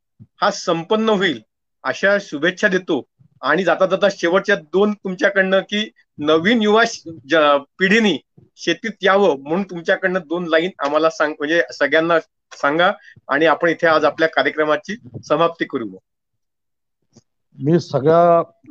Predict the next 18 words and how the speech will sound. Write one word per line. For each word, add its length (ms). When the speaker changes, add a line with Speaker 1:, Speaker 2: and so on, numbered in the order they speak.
Speaker 2:
शेतकरी 480
बांधवांना 640
आणि 400
जे 140
नवीन, 520
अ, 480
शेतकऱ्यांचे 640
पोरं 400
आहे 100
किंवा 280
ज्यांना 560
शेती 320
करण्याची 440
इच्छा 300
आहे, 140
खरंच 260
शेतीकडे 520
या. 140